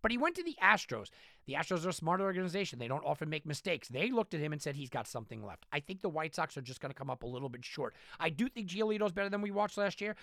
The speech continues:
I do think Lance Lynn is better than we watched last year. I don't think Dylan Cease is as good as we watched last year. So there's a little bit of regression, even though I think that those two guys are gonna be a little bit better. If they had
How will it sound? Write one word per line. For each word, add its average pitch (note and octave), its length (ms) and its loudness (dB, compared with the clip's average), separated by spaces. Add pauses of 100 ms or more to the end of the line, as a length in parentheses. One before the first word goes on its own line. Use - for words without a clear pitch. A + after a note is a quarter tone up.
(140)
I C#3+ 60 -6
do D#3 100 -2
think F#3 160 -4
Lance F#3+ 260 0
Lynn G#3+ 120 4
is G3+ 80 0
better F#3+ 180 2
than G3 140 0
we G3 80 0
watched F#3+ 260 2
last F#3+ 220 0
year. G3+ 180 2
I D3+ 60 -2
don't E3+ 180 0
think E3+ 300 -8
Dylan F#3 240 2
Cease - 220 -8
is F3+ 100 -8
as F#3 160 -2
good D#3+ 320 2 (320)
as D3 180 2
we C#3 280 -2 (160)
watched B2 440 -4
last A#2+ 380 -4
year. A2+ 220 -6 (320)
So G3 180 6
there's F3+ 140 4
a F3+ 60 4
little E3+ 180 4
bit D#3 100 -2
of C#3+ 140 -2
regression, C#3+ 640 2
even C3+ 260 -6
though A#2+ 120 -2
I B2 100 0
think A#2+ 220 -8
that A#2+ 120 -10
those B2 200 -4
two A#2+ 140 -8
guys G#2+ 220 -4
are G#2+ 40 -12
gonna G#2+ 140 -8
be A2 80 -6
a A2 40 -6
little A2+ 120 -2
bit A2+ 200 -6
better. A2 220 0 (360)
If E3+ 180 -2
they C#4 240 4
had C#3 560 8